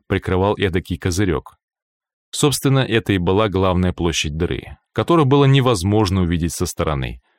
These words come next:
только изнутри или уже непосредственно оказавшись рядом. Двигаясь по краю каньона, балкон скрыт нагромождением камней и столбов.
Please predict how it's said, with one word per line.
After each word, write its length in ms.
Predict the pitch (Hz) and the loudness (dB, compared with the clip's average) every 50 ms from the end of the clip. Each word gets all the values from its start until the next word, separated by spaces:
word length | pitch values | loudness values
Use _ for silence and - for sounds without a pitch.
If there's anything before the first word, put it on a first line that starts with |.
| _ _ _ | _ _ _
только 300 | - 135 131 131 - 123 | 0 0 2 2 2 0
изнутри 560 | 104 85 95 98 85 - 92 107 120 123 127 - _ _ _ _ | 0 0 0 -2 -2 0 0 0 0 0 -2 -6 _ _ _ _
или 140 | 143 151 151 | 0 2 4
уже 180 | 139 110 104 98 | 4 4 2 2
непосредственно 680 | 92 90 - 92 85 - - 101 113 - - 107 104 104 | 0 0 0 -2 -4 -2 -2 -2 -2 -2 -2 -2 -2 0
оказавшись 500 | 95 90 80 69 78 73 - - 73 - | 0 -2 -2 -2 -4 -4 -6 -6 -4 -2
рядом. 440 | 87 85 71 62 60 60 62 69 - _ _ _ _ _ _ _ _ _ _ _ _ _ _ _ _ _ _ _ _ _ _ _ | -2 -2 -2 -4 -8 -10 -12 -14 -20 _ _ _ _ _ _ _ _ _ _ _ _ _ _ _ _ _ _ _ _ _ _ _
Двигаясь 440 | - 85 95 127 127 123 127 123 - | -8 -2 0 0 2 2 0 0 0
по 140 | - - 120 | 0 -2 0
краю 360 | - 120 113 107 95 87 80 | 0 0 2 2 2 0 0
каньона, 680 | - 85 87 85 85 101 123 120 92 80 73 76 65 64 _ _ _ _ _ _ _ - | -2 -2 -2 -2 0 0 0 0 -2 -4 -6 -8 -12 -16 _ _ _ _ _ _ _ -10
балкон 460 | 92 90 110 110 107 - - 160 160 | -4 0 0 0 0 2 2 2 2
скрыт 280 | 135 - - 147 139 - | 2 0 0 0 2 2
нагромождением 720 | 127 117 117 117 117 113 113 98 95 110 107 104 98 87 | 0 0 2 0 2 2 0 0 0 0 0 0 -2 -2
камней 420 | - - 98 87 87 92 101 110 113 | -2 -2 -2 -2 -2 0 0 0 -2
и 20 | |
столбов. 500 | 107 - - 139 131 110 82 82 80 76 | -2 -2 -2 -2 -2 -2 -4 -6 -8 -10